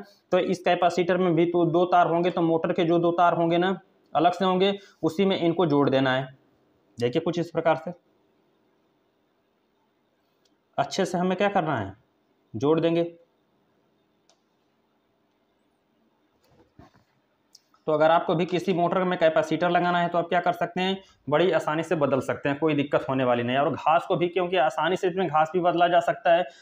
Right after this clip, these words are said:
तो घास तो हम बदले थे, लेकिन उसके भी, उसका, अ, मतलब वीडियो नहीं बनाए, क्योंकि पता है कि घास नॉर्मल सी बात होती है, कोई भी निकाल कर उसको क्या कर सकता है, आसानी से बदल सकता है। तो अब यहाँ पर हम क्या करेंगे, टेप लगा देंगे।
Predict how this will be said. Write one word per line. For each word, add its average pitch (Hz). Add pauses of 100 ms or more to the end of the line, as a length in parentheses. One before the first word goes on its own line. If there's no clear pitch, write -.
(120)
तो 180
घास 156
तो 196
हम 185
बदले 170
थे, 185
लेकिन 175
उसके 170
भी, 170
उसका, 165
अ, 165
मतलब 160
वीडियो 165
नहीं 156
बनाए, 135
क्योंकि 190
पता 202
है 196
कि 202
घास 156
नॉर्मल 160
सी 165
बात 165
होती 175
है, 175
कोई 160
भी 160
निकाल 160
कर 160
उसको 156
क्या 165
कर 165
सकता 175
है, 190 (340)
आसानी 160
से 165
बदल 139
सकता 110
है। 104 (220)
तो 190
अब 185
यहाँ 185
पर 190
हम 196
क्या 202
करेंगे, 196
टेप 190
लगा 185
देंगे। 190